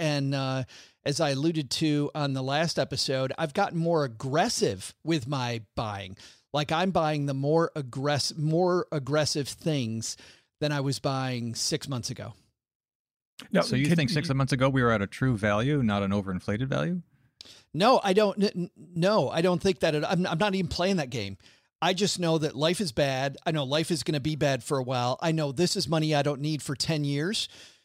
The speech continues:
Speaker 1: So the game I'm playing is that if, and, and this is, it gets, gets a little, a little wonky, but there's a, there's a, a, uh, uh, a metric called standard deviation, which shows how much, how volatile things are.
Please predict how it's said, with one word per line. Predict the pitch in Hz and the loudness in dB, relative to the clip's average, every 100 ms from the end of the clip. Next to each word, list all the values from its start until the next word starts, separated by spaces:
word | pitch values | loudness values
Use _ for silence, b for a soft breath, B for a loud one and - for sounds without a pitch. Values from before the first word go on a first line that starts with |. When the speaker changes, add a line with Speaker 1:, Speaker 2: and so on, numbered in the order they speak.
| B | B
Speaker 1:
So | - 185 | -2 0
the | 160 | 0
game | 151 185 180 | 2 2 2
I'm | 160 | 0
playing | - 175 170 151 143 | 0 0 2 2 0
is | 151 147 127 | 0 -2 0
that | 151 139 135 B B B B - | -2 -2 -4 B B B B -2
if, | 175 214 - - - 170 - | 4 4 2 -12 -8 -8 -2
and, | 160 156 | -2 0
and | 160 | 2
this | 180 | 2
is, | 160 135 | 0 -4
it | 151 147 | -6 -2
gets, | 175 - | -2 -2
gets | - 151 | -4 -4
a | 156 | -4
little, | 135 117 113 _ 120 - | -4 -6 -8 _ -10 -6
a | |
little | 143 143 123 | -6 -4 -2
wonky, | 156 190 196 147 123 | 2 2 2 -2 0
but | 139 127 - | 0 -2 0
there's | 151 139 139 | 0 0 -2
a, | 117 - _ - | -4 -8 _ -8
there's | 139 123 127 | -4 -2 -4
a, | 107 90 | -6 -8
a, | - 127 123 | -8 -6 -4
uh, | 113 107 107 107 - 113 90 | -4 -6 -8 -12 -20 -20 -10
uh, | 127 120 117 | -8 -6 -6
a | 151 | -2
metric | 156 156 160 | -2 0 -2
called | 147 123 | -2 -4
standard | - 165 160 143 | -2 0 0 -2
deviation, | 139 127 123 123 - 107 113 | -2 -2 -2 -4 -6 -8 -8
which | 131 | -6
shows | - 147 139 139 131 - | -2 0 2 0 -2 -6
how | - 151 131 | -4 -2 -2
much, | 135 151 160 131 - | 0 2 0 0 -2
how | 127 | -2
volatile | 113 143 135 147 135 123 | -2 0 0 0 0 -2
things | - 143 131 113 | -4 -2 -2 -2
are. | 117 131 | -2 -2